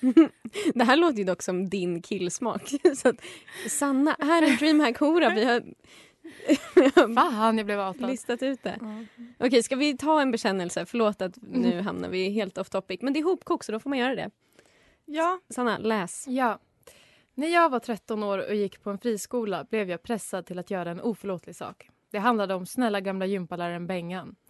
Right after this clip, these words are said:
Speaker 2: Han var världens snällaste och gladaste. Parallellklassens tuffing Kurt såg mig i datorsalen. Han valde ut svaga jag att göra det.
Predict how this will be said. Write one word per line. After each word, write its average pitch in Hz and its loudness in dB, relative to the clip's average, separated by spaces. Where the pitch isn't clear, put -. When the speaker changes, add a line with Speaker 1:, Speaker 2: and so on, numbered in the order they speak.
Speaker 2:
Han 311 0
var 214 2
världens 180 -4
snällaste 165 -10
och 165 -12
gladaste. 170 -14
Parallellklassens 254 -2
tuffing 190 -8
Kurt - -12
såg 185 -6
mig 175 -10
i 175 -10
datorsalen. 170 -10
Han 277 2
valde 202 0
ut 170 -10
svaga 208 -2
jag 196 -6
att 196 -12
göra 170 -8
det. 156 -16